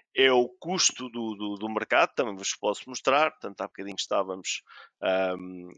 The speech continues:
efetivamente dentro da, dentro dessa, dentro dessa janela, portanto, até posso colocar aqui uma ordem, por exemplo, novamente para, por exemplo, para o E T F da Índia,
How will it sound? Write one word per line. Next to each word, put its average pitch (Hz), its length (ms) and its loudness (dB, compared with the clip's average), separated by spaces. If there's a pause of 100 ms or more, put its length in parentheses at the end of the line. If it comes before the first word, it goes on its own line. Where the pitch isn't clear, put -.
(160)
efetivamente 98 720 -4 (240)
dentro 95 480 -2
da, 92 340 0 (400)
dentro 101 380 0
dessa, 95 680 4
dentro 98 360 0
dessa 95 480 4
janela, 131 480 4 (260)
portanto, 139 340 0 (460)
até 139 160 8 (180)
posso 123 300 4
colocar 117 340 2
aqui 110 240 0
uma 107 160 0
ordem, 104 320 6
por 104 200 -6
exemplo, 98 560 0 (2000)
novamente 131 800 6
para, 117 400 8
por 135 100 -8
exemplo, 135 240 2
para 160 200 4
o 147 40 8
E 131 80 8
T - 180 0
F 120 200 2
da 117 80 0
Índia, 156 380 0